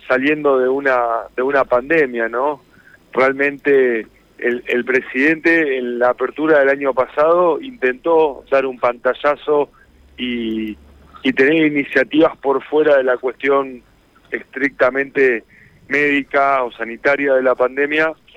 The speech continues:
Eh, bueno, se propusieron distintas cosas, lamentablemente ninguna de las que propuso el año pasado fueron,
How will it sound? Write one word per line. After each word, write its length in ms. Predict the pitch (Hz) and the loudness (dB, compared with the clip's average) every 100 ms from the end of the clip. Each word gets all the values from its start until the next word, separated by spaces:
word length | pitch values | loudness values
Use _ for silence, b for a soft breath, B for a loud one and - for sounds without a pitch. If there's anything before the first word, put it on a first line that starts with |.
| b _ _ - | b _ _ -4
Eh, 380 | 120 110 107 110 | 0 0 -2 0
bueno, 300 | 139 120 123 _ _ _ _ _ _ _ _ _ _ _ - - | 0 0 -4 _ _ _ _ _ _ _ _ _ _ _ -10 -4
se 100 | 123 | 0
propusieron 500 | 123 127 127 147 143 | -2 -2 -2 -2 -2
distintas 440 | 127 139 135 127 | -6 -6 -4 -2
cosas, 340 | 151 147 135 | -2 -2 -2
lamentablemente 800 | 127 123 123 131 131 127 131 127 120 | -2 -2 0 0 0 -2 -4 -4 -6
ninguna 480 | 120 123 139 131 | -8 -8 -2 0
de 100 | 123 | 0
las 120 | 120 110 | 0 -2
que 160 | 117 | -8
propuso 420 | 113 113 127 - | -6 -8 -8 -6
el 60 | 120 | -6
año 180 | 120 120 | -4 -2
pasado 600 | 120 - 123 127 127 113 _ b b b _ _ - | -2 0 0 2 0 -2 _ b b b _ _ 0
fueron, 640 | 135 127 120 113 104 | 2 4 2 0 -8